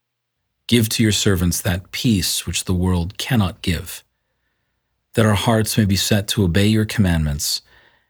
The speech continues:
and that we, being defended from the fear of our enemies, may pass our time in rest and quietness, through the merits of Jesus Christ, our Savior. Amen.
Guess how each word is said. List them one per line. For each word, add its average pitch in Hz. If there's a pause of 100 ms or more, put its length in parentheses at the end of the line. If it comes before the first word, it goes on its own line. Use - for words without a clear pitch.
(120)
and 107
that 101
we, 117
being 113
defended 98
from 92
the 87
fear 107
of 95
our 90
enemies, 82 (540)
may 101
pass 117
our 90
time 82
in 82
rest 82
and 80
quietness, - (680)
through 95
the 90
merits 90
of 80
Jesus 80
Christ, 78
our 90
Savior. 87 (840)
Amen. 80